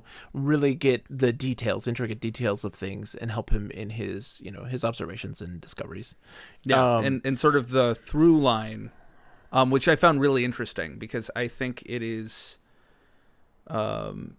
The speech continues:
Speaker 1: it is, what's the word I'm looking for? It is,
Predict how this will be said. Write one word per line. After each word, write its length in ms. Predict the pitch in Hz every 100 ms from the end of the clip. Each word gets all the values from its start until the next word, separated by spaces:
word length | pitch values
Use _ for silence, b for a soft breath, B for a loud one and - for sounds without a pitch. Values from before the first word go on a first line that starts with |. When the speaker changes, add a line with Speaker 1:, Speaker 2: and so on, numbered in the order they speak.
| -
Speaker 1:
it 100 | 123
is, 840 | 120 117 113 113 110 - - - - _ _ _ _ _ - b b b b b b b b b _ _
what's 200 | - 117
the 60 | -
word 140 | 107 -
I'm 60 |
looking 240 | - - -
for? 260 | - 55 -
It 80 | -
is, 420 | 117 - - -